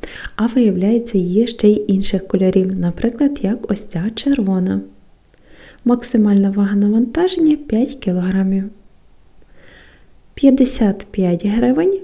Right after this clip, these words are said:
форма для приготування морозива. Сімдесят сім гривень ополонник кухонний з дерев'яною ручкою. Печиво від торгової марки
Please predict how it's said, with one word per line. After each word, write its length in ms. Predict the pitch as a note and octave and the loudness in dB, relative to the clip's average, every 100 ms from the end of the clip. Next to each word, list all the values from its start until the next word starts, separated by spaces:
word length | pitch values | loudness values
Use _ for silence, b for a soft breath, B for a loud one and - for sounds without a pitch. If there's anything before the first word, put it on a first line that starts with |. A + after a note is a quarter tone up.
| - | -8
форма 460 | - C#4 F4+ F#4 | 0 2 2 2
для 360 | F#4+ G#3+ G3+ C#4+ | 2 2 2 2
приготування 800 | C#4 G#3 G3+ F#3+ G3 A3+ A#3+ A#3 | 0 -2 0 -2 0 2 2 2
морозива. 840 | G#3 G#3 B3+ F#3+ F#3+ G3 F#3+ F#3+ G3+ - - - _ B B B B | 2 2 0 0 -2 0 0 -2 -6 -10 -20 -20 _ B B B B
Сімдесят 760 | - B3 B3 A#3+ - G3+ F#3 | 2 4 4 2 0 0 0
сім 300 | - F#3+ F3+ | -2 0 -2
гривень 480 | F3+ F#3+ F3+ E3+ F3 - | -4 -4 -4 -4 -6 -6
ополонник 680 | C4 C4 A3 F3 E3+ F3+ G#3 | -6 -2 0 0 0 -2 -2
кухонний 520 | - B3+ - B3 B3 | -4 -4 0 4 4
з 60 | A#3+ | 2
дерев'яною 640 | - B3+ B3 A#3 A#3+ A#3+ | 2 4 4 2 2 2
ручкою. 560 | A#3+ A#3+ - - B3 C4 B3+ - - - B B B B B B B | 2 0 -2 0 2 0 -2 -14 -20 -20 B B B B B B B
Печиво 540 | - G#3 G3+ - D4 F4+ | 0 0 0 0 2 2
від 240 | C#4 C#4+ | 2 0
торгової 520 | C#4+ A3+ A3 A3+ G#3+ | 2 0 0 2 2
марки 640 | F3+ F#3+ G#3 A3 - A3+ | 2 0 -2 -4 -4 -4